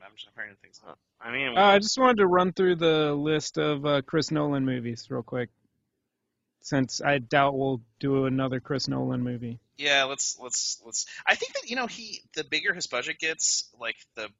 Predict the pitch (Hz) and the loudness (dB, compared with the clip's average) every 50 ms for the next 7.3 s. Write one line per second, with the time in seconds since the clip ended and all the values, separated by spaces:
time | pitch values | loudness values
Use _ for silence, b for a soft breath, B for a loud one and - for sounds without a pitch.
0 | _ _ - - - 131 131 131 135 127 123 117 110 113 - - 120 107 - - | _ _ -14 -8 -6 -6 -4 -4 -4 -6 -4 -6 -6 -6 -6 -6 -6 -10 -14 -16
1 | 107 107 - _ 110 110 101 95 95 98 95 101 101 98 104 107 104 104 104 - | -16 -18 -18 _ -20 -16 -14 -14 -14 -14 -12 -10 -8 -6 -6 -6 -6 -8 -12 -12
2 | _ - - 101 98 101 110 110 - - 101 98 98 92 - - 98 95 95 - | _ -10 -8 -6 -4 -4 -6 -8 -8 -12 -12 -10 -10 -12 -12 -12 -12 -12 -10 -10
3 | 110 107 110 92 - - - 101 98 - 110 98 95 92 95 92 95 98 104 110 | -10 -10 -10 -10 -8 -8 -8 -8 -8 -12 -14 -18 -16 -12 -8 -6 -6 -6 -6 -10
4 | _ _ _ _ _ _ _ _ _ _ _ - 156 160 156 151 151 131 123 - | _ _ _ _ _ _ _ _ _ _ _ 2 4 6 6 4 4 2 -2 -8
5 | - 98 - _ _ 151 147 151 147 143 - 156 139 131 107 107 - _ 151 165 | -12 -16 -16 _ _ -6 0 0 0 4 6 4 4 4 2 -2 -4 _ 2 2
6 | 151 - 208 196 - - 226 220 214 202 170 139 139 139 139 131 139 147 160 180 | 6 6 6 6 6 6 6 6 6 8 6 6 6 6 4 4 6 6 6 8
7 | 185 220 226 208 143 104 | 8 10 8 8 8 6